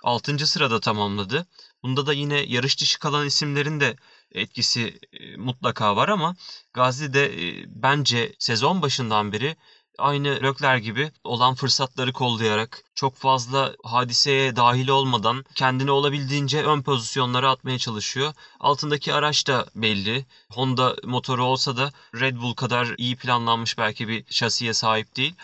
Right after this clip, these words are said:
Bu anlamda ben Gasly'yi çok beğendim. Kiat'ı da istersen senden dinleyelim.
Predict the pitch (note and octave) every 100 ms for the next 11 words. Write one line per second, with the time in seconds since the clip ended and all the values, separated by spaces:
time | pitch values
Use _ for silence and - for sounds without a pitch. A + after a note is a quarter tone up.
0 | - C3 C#3+ C3 B2+ B2+ D#3 - _ C3
1 | C3 A2 A#2 C3+ B2+ B2+ C#3 D3 C#3 A#3+
2 | A#3 A2 C3 C#3 - C3 - B2 B2+ -
3 | A#2+ G#2+ A#2+ B2+ B2 B2 A#2+ A2+ G#2 G2
4 | F#2